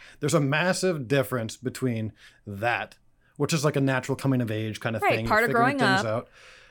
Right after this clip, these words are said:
Speaker 1: and, like, <laughs> adults putting you on camera and telling you to twerk,
Speaker 2: All
Speaker 1: to
Speaker 2: right.
Speaker 1: do this or that.
Speaker 2: Simulate this sex act with your little friend now, we're gonna film it.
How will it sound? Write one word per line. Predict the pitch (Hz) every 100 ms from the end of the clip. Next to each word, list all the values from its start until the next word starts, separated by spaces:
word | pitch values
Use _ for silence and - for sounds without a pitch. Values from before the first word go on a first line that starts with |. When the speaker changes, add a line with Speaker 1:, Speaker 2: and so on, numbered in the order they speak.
| _ -
Speaker 1:
and, | 123 131 127 123 120 -
like, | - 135 120 - - _
<laughs> | -
adults | 131 110 104 180 -
putting | - 151 147
you | 139
on | 131
camera | 120 139 143 127 113
and | 113
telling | 123 123 123
you | 113 110 110 - _ -
to | 139
twerk, | - 135 131 127 - _ _ _ -
Speaker 2:
All | 233
Speaker 1:
to |
Speaker 2:
right. | 233 220
Speaker 1:
do |
this | 156 143
or | 139
that. | 113 113 -
Speaker 2:
Simulate | - 262 254 247 240 196
this | 220
sex | - 214 214
act | 202 196 -
with | 190 190
your | 202 196
little | 196 196
friend | - 226 208
now, | 180 180
we're | 190
gonna | 185
film | 190 240 190 170
it. | 202